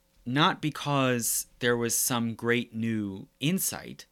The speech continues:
but because there were better materials. So people had been experimenting and trying to study light refraction and reflection, at least back to Roger Bacon in the twelve hundreds.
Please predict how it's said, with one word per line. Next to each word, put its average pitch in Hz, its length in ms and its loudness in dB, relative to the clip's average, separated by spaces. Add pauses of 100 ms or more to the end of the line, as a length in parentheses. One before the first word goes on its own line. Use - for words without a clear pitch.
(480)
but 139 160 0
because 156 440 2
there 147 120 2
were 139 100 0
better 127 280 2
materials. 123 920 -2 (160)
So 131 460 0
people 208 300 -2
had 160 160 0
been 139 140 0
experimenting 131 840 0
and 104 100 -2
trying 120 280 -2
to 110 100 -8
study 117 640 -2 (400)
light 127 300 2
refraction 113 800 -2
and 101 200 -6
reflection, 107 800 -4 (300)
at 131 120 0
least 180 240 2
back 135 260 0
to 120 120 -6
Roger 110 380 -2
Bacon 104 480 -2
in 98 160 -8
the 95 60 -8
twelve 101 360 -6
hundreds. 131 600 -4